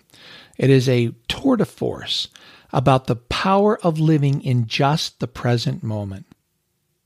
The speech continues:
Prosperity for me is living today, for today, serving others, and creating wealth of all kinds for myself and anyone I can influence. This podcast is set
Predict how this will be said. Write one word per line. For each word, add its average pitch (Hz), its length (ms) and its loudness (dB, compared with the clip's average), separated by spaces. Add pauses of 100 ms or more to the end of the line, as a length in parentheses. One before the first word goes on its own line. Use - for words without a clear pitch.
(460)
Prosperity 170 540 0
for 139 160 -2
me 185 300 0 (500)
is 131 180 2
living 147 340 4
today, 113 520 -4 (800)
for 139 320 2
today, 101 420 -10 (720)
serving 151 480 2
others, 120 440 -4 (600)
and 139 160 2
creating 147 400 2
wealth 131 240 2
of - 140 -10
all 131 180 2
kinds 107 420 -6
for - 140 -4
myself 135 640 -2 (540)
and 131 260 2
anyone 139 500 4
I 120 240 0
can 120 240 -4
influence. 107 720 -8 (880)
This 214 200 4
podcast 160 800 2
is 127 160 -2
set - 480 -4